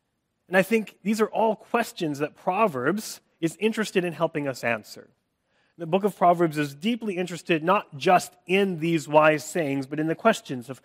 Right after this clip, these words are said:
what does it even mean to be wise? Where does wisdom come from? What difference does it make? And so I'm really looking forward to the, the weeks that we're gonna spend together, not only learning about wisdom, but also answering these deep-seated questions.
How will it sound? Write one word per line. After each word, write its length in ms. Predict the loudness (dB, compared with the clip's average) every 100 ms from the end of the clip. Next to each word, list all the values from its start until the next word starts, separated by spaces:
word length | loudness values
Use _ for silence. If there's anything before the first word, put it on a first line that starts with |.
| _
what 180 | -2 -2
does 140 | -2 -4
it 80 |
even 280 | -4 -2 0
mean 220 | 0 0 -2
to 100 | -4
be 140 | -2
wise? 440 | 4 4 4 -2 -18 -10
Where 240 | 4 6 6
does 180 | 2
wisdom 340 | 0 -2 -2 -6
come 220 | -2 -2
from? 280 | -2 -4 0
What 200 | -2 -2 _ -8
difference 420 | -6 -6 -8 -10
does 220 | -10 -10
it 100 | -10
make? 460 | -8 -8 -8 _ _ _ _ _ _ _ -10
And 120 | -4
so 120 | 2
I'm 240 | 4 4
really 220 | 4 4 4
looking 260 | 2 -2
forward 420 | -6 -4 -2 -2
to 160 | 0 0
the, 160 | 2 2
the 120 | 2
weeks 240 | 0 -4
that 60 | -4
we're 160 | -2
gonna 220 | -2 0 -4
spend 320 | 0 0 0
together, 500 | -4 0 2 2 -2 -8 -20 -8
not 260 | 4 4 8
only 300 | 6 6 2
learning 560 | 2 6 6 6 4
about 280 | 4 4 4
wisdom, 360 | 4 0 0 0
but 120 | 2
also 240 | 2 0
answering 520 | 0 2 2 -2 -6 -4
these 200 | -4 -6
deep-seated 1000 | -4 -4 -4 _ _ -10 -8 -6 -10 -8
questions. 800 | -2 -2 -2 -16 -18 -20 -20